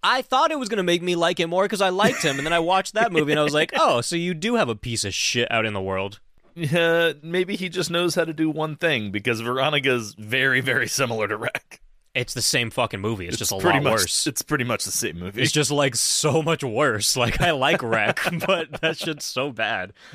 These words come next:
Speaker 1: But anyway, we're not talking about Wreck.
Speaker 2: No.
Speaker 1: We're not talking about Veronica, but I guess we
Speaker 2: No.
Speaker 1: were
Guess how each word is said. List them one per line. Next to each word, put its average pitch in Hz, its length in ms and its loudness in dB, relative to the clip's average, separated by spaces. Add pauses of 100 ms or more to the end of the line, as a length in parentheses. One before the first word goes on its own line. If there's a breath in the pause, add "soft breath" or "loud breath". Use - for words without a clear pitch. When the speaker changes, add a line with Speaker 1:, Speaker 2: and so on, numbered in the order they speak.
(160 loud breath)
Speaker 1:
But 131 100 2
anyway, 101 240 2
we're 107 120 -2
not 143 120 2
talking 139 160 2
about 123 160 0
Wreck. 104 240 0 (580 loud breath)
Speaker 2:
No. 127 300 0 (300)
Speaker 1:
We're 120 80 -2
not 123 120 2
talking 123 120 0
about 113 160 2
Veronica, 101 500 2
but 110 100 0
I 110 60 2
guess 120 160 0
we 139 80 -4
Speaker 2:
No. 165 180 4
Speaker 1:
were 123 360 2